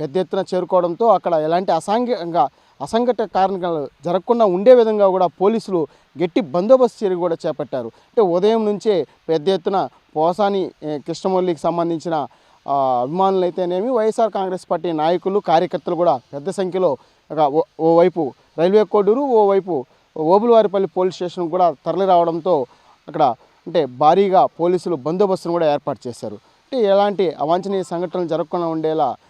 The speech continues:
ముందస్తు చర్యలు చేపట్టడం కూడా జరిగినట్లు కూడా తెలుస్తుంది. అంటే వైద్య పరీక్షల అనంతరం ఆయన్ను ఈ యొక్క,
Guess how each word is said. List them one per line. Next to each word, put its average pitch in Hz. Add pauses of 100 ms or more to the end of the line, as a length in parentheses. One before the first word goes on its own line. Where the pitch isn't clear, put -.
(180)
ముందస్తు 180 (100)
చర్యలు 175
చేపట్టడం 165
కూడా 151 (280)
జరిగినట్లు 165
కూడా 160
తెలుస్తుంది. 120 (800)
అంటే 180 (380)
వైద్య 190
పరీక్షల 220
అనంతరం 180
ఆయన్ను 156 (460)
ఈ -
యొక్క, 147